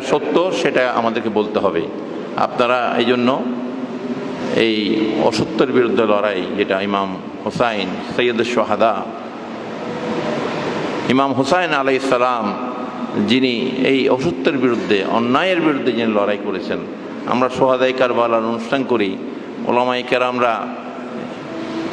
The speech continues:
ওই কারবালার অনুষ্ঠানে আপনারা যখন দাওয়াত করে নিয়ে আসেন টাকা দিয়ে, কতভাবেই যে তারা ওয়াজ করে ইমাম হোসাইনকে নিয়ে, কিন্তু উনি একজন আহলে বাইত, পাক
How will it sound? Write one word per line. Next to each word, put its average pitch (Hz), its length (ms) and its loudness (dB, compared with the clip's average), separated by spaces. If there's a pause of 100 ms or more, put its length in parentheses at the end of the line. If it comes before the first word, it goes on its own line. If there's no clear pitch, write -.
(500)
ওই 139 100 6 (120)
কারবালার 131 500 4
অনুষ্ঠানে 131 440 2 (340)
আপনারা 120 300 0
যখন 120 260 0
দাওয়াত 110 340 2
করে 123 200 2
নিয়ে 107 180 2
আসেন 107 200 -6 (100)
টাকা 98 240 0
দিয়ে, 92 140 -2 (600)
কতভাবেই 127 840 2 (140)
যে 113 60 4 (140)
তারা 104 220 2
ওয়াজ 110 200 2 (120)
করে 101 200 0 (1500)
ইমাম 123 180 4 (100)
হোসাইনকে 120 540 2
নিয়ে, 95 180 2 (1120)
কিন্তু 123 220 4 (120)
উনি 143 160 2 (520)
একজন 110 260 2
আহলে 139 280 2
বাইত, 170 240 2 (1600)
পাক 135 140 4